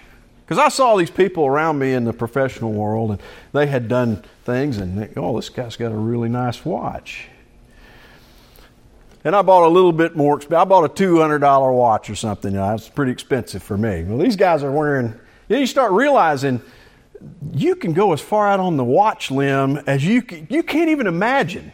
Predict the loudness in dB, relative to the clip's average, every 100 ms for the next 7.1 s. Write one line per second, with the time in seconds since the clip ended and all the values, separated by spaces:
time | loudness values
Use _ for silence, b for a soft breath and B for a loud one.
0 | -4 -2 2 2 2 0 -2 0 2 4
1 | 4 4 0 2 2 0 -4 -12 -6 -2
2 | 0 0 -2 -2 -4 -10 -16 B B B
3 | B -4 -2 -2 -2 -2 -2 0 2 0
4 | -2 -4 -2 -2 0 0 0 0 -2 -2
5 | -2 -6 -10 -12 -10 -10 -8 -8 -8 -6
6 | -6 -8 -8 -6 -4 -4 -4 -6 -12 -20